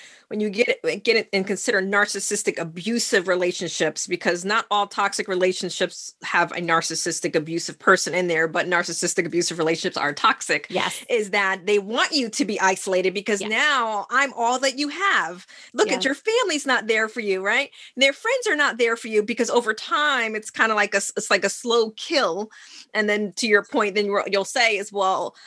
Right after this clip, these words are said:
Speaker 1: I don't want, I don't wanna keep going back to my friends because every time I go back to him, I go back to the same
Speaker 2: Yeah.
Speaker 1: thing." And,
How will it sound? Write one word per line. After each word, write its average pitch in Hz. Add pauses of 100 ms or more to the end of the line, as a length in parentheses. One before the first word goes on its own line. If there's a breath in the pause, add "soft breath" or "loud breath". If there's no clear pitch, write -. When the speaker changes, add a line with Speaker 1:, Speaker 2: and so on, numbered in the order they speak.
(320 loud breath)
Speaker 1:
I 294
don't 302
want, 294
I 262
don't 285
wanna 302
keep 254
going 277
back 277
to 285
my 277
friends 294
because 240
every 240
time 269
I 240
go 247
back 240
to 240
him, 185
I 175
go 226
back 220
to 175
the 180
same 226
Speaker 2:
Yeah. -
Speaker 1:
thing." 190
And, 170